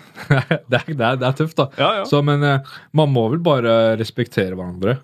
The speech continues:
Speaker 2: Ja.
Speaker 1: eh, og så snakke sammen, og så, eh, det går jo an å endre vaner, da.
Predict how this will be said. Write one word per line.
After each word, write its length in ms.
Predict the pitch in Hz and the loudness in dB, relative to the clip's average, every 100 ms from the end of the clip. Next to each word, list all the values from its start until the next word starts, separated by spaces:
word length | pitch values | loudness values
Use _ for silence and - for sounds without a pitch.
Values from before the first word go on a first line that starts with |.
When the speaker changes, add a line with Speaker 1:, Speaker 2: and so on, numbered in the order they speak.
| - | -4
Speaker 2:
Ja. 140 | 101 | -2
Speaker 1:
eh, 140 | 104 101 | 0 -2
og 140 | 104 | -6
så 220 | 98 - 101 | -6 -4 -4
snakke 320 | 120 104 - | -4 -6 -8
sammen, 380 | - 90 92 110 | -8 -6 -4 -4
og 80 | 101 | -6
så, 220 | - 98 92 92 92 - _ _ _ _ _ _ - | -6 -4 -4 -4 -8 -12 _ _ _ _ _ _ -8
eh, 360 | 101 - 135 190 110 - _ _ - | -6 -4 -4 -6 -6 -12 _ _ -6
det 80 | 113 | -2
går 140 | 104 101 | 2 2
jo 60 | 165 | 0
an 160 | 123 101 | -2 -6
å 160 | 104 107 104 - _ _ _ _ _ - | -4 -2 -4 -8 _ _ _ _ _ -8
endre 280 | 104 95 101 | -4 -2 -2
vaner, 320 | 101 95 | -2 -4
da. 80 | 131 | -4